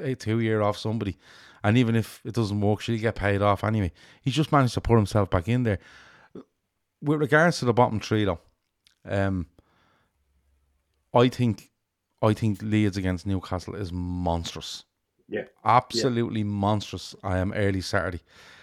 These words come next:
Speaker 1: I think if Leeds don't win that game, they're gone.
Speaker 2: Mm.
Speaker 1: Genuine, I think they're gone.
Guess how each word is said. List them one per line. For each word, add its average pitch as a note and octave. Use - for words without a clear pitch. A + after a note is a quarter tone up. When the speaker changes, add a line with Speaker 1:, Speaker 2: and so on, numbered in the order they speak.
Speaker 1:
I A#2
think C3
if G#2
Leeds A#2
don't G#2+
win G2+
that F#2
game, G2
they're F2
gone. E2+
Speaker 2:
Mm. A#2
Speaker 1:
Genuine, A#2
I G2
think G2
they're F2
gone. E2+